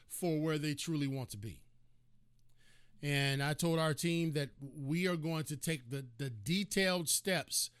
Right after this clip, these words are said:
now and through the first quarter of this year to make sure that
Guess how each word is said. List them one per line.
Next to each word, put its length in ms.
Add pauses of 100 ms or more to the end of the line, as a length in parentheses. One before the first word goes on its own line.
(300)
now 600
and 240
through 140
the 100
first 400
quarter 280
of 240
this 200
year 440 (600)
to 140
make 240
sure 320
that 200